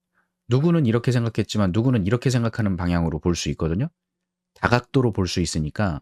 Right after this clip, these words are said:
여럿이 같이 이야기를 하면 좋은 해결책을 찾기가 더 좋은 거죠. 이렇게 생각만 하던 사람이 요렇게 생각했더니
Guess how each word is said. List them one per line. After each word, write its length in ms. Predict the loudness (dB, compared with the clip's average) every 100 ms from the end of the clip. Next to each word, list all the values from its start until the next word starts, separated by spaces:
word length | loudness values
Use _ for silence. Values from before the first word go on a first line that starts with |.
| -2
여럿이 420 | 2 2 2 0
같이 400 | -2 -8 -6 -2
이야기를 480 | 0 0 0 -2 -2
하면 320 | 0 0 0 -4 _ _ _ _ -4
좋은 320 | 0 2 2
해결책을 520 | 2 0 0 0 0
찾기가 380 | -2 -6 -4 -4
더 100 | -4
좋은 280 | -4 -4 -4
거죠. 280 | -10 -16 _ _ _ _ _ _ _ _ _ _
이렇게 340 | 0 0 0 0
생각만 460 | 2 2 2 2
하던 200 | 2 0
사람이 460 | 0 0 0 -2 0
요렇게 300 | -2 0 -2
생각했더니 760 | -2 -4 -6 -4 -2 0 -2